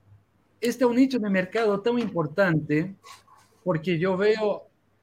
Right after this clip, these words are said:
los, las personas que llegan a nosotros a hablar, "Mira, quiero cerrar un acuerdo contigo, eh, y hagamos mi tarjeta de prepago". "Fantástico,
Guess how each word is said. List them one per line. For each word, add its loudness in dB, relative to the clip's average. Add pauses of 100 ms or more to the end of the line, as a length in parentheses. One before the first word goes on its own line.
los, -2 (100)
las -2
personas -4
que -4
llegan 0
a 2
nosotros -2 (160)
a -2
hablar, 4
"Mira, 2
quiero 0
cerrar 0
un -2
acuerdo -2
contigo, 0 (440)
eh, 2 (240)
y 0
hagamos 2
mi -6
tarjeta -2
de 0
prepago". 0 (1200)
"Fantástico, -2